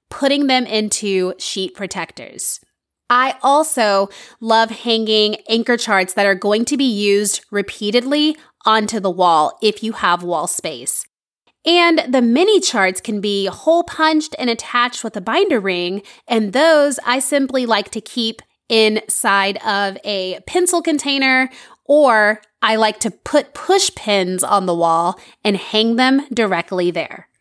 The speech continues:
If you have, like, turned away, I want you to pause and come back. This is so important. It is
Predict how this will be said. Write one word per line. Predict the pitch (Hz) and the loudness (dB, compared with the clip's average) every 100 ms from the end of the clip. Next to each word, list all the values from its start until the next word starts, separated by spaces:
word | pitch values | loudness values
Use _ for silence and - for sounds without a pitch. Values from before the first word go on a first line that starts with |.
| _ _ _ _ _ | _ _ _ _ _
If | 233 214 | -2 -2
you | 202 202 269 320 | -4 0 2 2
have, | 330 339 320 | 0 -2 2
like, | 311 294 - | 0 0 -2
turned | 294 277 269 | 0 2 2
away, | 240 247 254 - | 2 2 2 0
I | 220 | 0
want | 202 208 | 0 -2
you | 269 | -2
to | - | -2
pause | - 220 202 196 214 | -2 0 2 2 0
and | - 202 | -4 -6
come | 196 208 180 | -6 -6 -2
back. | 175 - - - _ _ _ | -2 -2 -6 -20 _ _ _
This | 202 220 233 | 0 2 2
is | 311 - | 0 2
so | 240 202 | 2 2
important. | 202 196 185 143 160 - - _ _ _ _ _ | 0 -2 -4 -4 -8 -12 -20 _ _ _ _ _
It | 262 254 | 0 2
is | 311 277 | 2 0